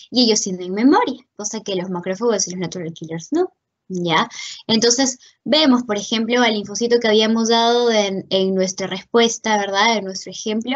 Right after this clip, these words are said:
¿quién era? El T H uno. Acuérdate, y esta es pregunta de examen, el T H uno lo que va a hacer es producir el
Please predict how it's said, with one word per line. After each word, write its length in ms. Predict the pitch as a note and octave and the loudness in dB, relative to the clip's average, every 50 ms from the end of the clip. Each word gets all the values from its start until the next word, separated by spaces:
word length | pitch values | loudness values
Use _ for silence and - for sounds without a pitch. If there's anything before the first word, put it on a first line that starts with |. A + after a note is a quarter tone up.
| D4 - | 0 2
¿quién 140 | F4+ F#4+ G4+ | 2 4 6
era? 480 | G#4 G#4 A4+ C5+ C#5 - _ G#3 F#3+ | 6 6 4 2 0 -4 _ -8 -8
El 120 | F#3 F3+ _ | -8 -8 _
T 160 | - G#3 G#3 | -2 -2 0
H 280 | G#3+ G#3 - - G#3 F3+ | 0 -2 -4 -8 -8 -10
uno. 260 | F3+ F3 E3 D#3+ - _ _ _ _ - - - - - - - | -12 -12 -12 -14 -16 _ _ _ _ -20 -20 -20 -20 -14 -8 -6
Acuérdate, 680 | G#3 G#3+ G#3+ B3 D4+ E4+ D#4 C4+ B3 B3 - B3+ C4+ | -4 0 2 2 2 2 2 0 -2 -2 0 0 0
y 140 | B3+ A3+ G#3 | 0 0 -2
esta 160 | G#3 - A#3 | -4 -6 -8
es 60 | A#3+ | -8
pregunta 340 | - G#3 F#3 F#3 F#3 F#3+ A#3 | -6 -6 -6 -4 -4 -2 -2
de 60 | G#3+ | -2
examen, 400 | F3+ - - - G#3+ G#3+ F#3 F3 E3+ - | -2 -2 -2 -2 -2 -2 -2 -4 -6 -6
el 200 | - F#3 F#3 F#3+ | -6 -6 -6 -4
T 120 | - - F#4 A4 | -2 0 0 0
H 300 | A4 A4 - - G#3+ G#3 | 0 0 -2 -2 0 2
uno 460 | G#3+ G#3 G#3 G3 G#3 B3 F4+ - _ _ | 4 4 2 2 0 -2 -4 -6 _ _
lo 160 | G#3 G3 G3 F#3 | -4 -4 -4 -4
que 140 | - G3+ | -4 -2
va 80 | G3 G#3 | -2 -2
a 20 | |
hacer 280 | G#3+ - - C#4+ E4 G4 G#4 - _ | -2 0 0 0 0 0 -2 -4 _
es 220 | - G#3+ G#3 - - | -8 -8 -8 -8 -4
producir 640 | - A#3+ A#3+ A#3 G3+ - - - G#3 G#3+ B3 B3 - | 0 2 2 2 2 0 -2 -2 0 0 0 0 0
el 220 | A3+ G3+ F#3+ - | -2 -4 -6 -8